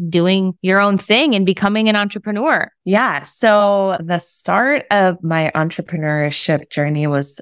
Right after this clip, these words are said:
Speaker 2: actually quite a long time ago. I started my first business when I was twenty-three, which is fifteen years ago now,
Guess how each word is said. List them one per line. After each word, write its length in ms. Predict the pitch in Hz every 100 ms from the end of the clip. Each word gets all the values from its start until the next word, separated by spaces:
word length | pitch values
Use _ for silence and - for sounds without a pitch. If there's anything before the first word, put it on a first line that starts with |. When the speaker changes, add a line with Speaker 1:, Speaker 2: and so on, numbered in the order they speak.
| -
Speaker 2:
actually 360 | 139 - 151 143
quite 560 | - - 214 269 - -
a 100 | 175
long 240 | 160 151 156
time 280 | - 151
ago. 500 | 147 143 131 143 196 202
I 220 | 165 156 160
started 480 | - 165 165 160
my 160 | 160 151
first 600 | 151 - 180 196 - 170
business 560 | 165 160 160 156 151 -
when 160 | 147 -
I 100 | 151
was 420 | 151 151 147 -
twenty-three, 1400 | - - 180 160 156 165 175 - - 170 156 156 190 294
which 360 | 170 165 165 175
is 180 | 170
fifteen 280 | - - 190
years 240 | 160 151 151
ago 200 | 147 135
now, 340 | 127 127 180